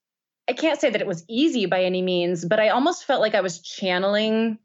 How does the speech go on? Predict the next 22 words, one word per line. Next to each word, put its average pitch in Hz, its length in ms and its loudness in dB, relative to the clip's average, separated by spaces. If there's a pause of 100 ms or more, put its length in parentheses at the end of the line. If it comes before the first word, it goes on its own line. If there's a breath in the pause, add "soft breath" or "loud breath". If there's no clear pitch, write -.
(140)
something. 214 760 -2
Like, 202 220 0
the 208 80 -2
story 220 580 0
just 190 880 -4
grew 240 460 2
beyond 202 600 4
what 175 180 4
I 185 120 2
thought 180 300 0
I 175 80 2
was 180 180 -2
capable 175 500 -2
of 156 140 -2
writing 190 680 2
when 185 140 0
I 175 100 0
first 165 320 -4
started 160 380 0
it. 285 240 2
And 190 180 0
I 185 440 0